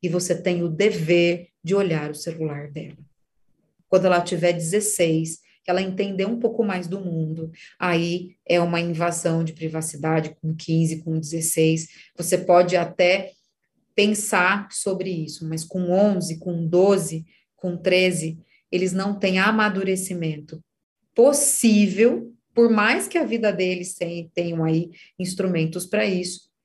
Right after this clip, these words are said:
pra ter uma maturidade. Então, a gente precisa, é, estar nessa vigia, né, mesmo que seja um pouco à distância, pra que eles possam es-, né, possam escrever a própria história,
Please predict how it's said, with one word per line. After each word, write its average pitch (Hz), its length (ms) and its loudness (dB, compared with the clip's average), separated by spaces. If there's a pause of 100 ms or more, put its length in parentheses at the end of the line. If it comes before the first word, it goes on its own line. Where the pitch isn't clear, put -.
(160)
pra 208 140 0
ter 190 180 -2
uma 175 160 -2
maturidade. 165 840 -4
Então, 160 340 -4 (220)
a - 80 -8
gente 160 280 -4
precisa, 165 960 0 (320)
é, 165 120 2
estar 165 600 -2
nessa 160 380 -2
vigia, 190 1000 2 (380)
né, 185 200 -2
mesmo 220 340 2
que - 40 -12
seja 185 220 -6
um 190 80 -10
pouco 185 240 -2
à 190 40 0
distância, 240 640 0 (300)
pra 202 100 -4
que 196 140 -6
eles 180 140 -2
possam 170 360 0
es-, 165 240 -12 (400)
né, - 480 -6 (120)
possam 233 460 0
escrever 180 420 0
a 160 40 4
própria 160 280 -2
história, 208 520 2